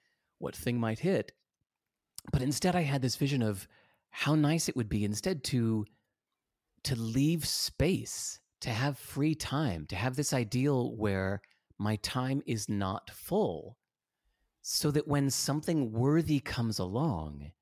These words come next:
you can throw yourself into it entirely and have a huge impact because you have the space in your life to do it.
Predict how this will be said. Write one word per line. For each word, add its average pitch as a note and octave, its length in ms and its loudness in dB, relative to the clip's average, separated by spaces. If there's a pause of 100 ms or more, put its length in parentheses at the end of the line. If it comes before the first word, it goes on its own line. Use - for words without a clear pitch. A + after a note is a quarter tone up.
(460)
you B2+ 100 -4
can C#3 160 0
throw C#3 500 0
yourself C3+ 480 0
into B2+ 240 0
it - 100 -4
entirely A2 1000 -2 (320)
and A2 120 -4
have C3+ 160 0
a C#3 40 0
huge F3 640 0
impact G#2 600 0 (320)
because F#3+ 580 0
you C3+ 100 2
have G2+ 240 -2
the G2+ 80 -2
space - 640 -2
in A2 200 -2
your G#2 140 -2
life G2 640 -4 (1120)
to C3 100 0
do D3+ 200 2
it. - 280 -8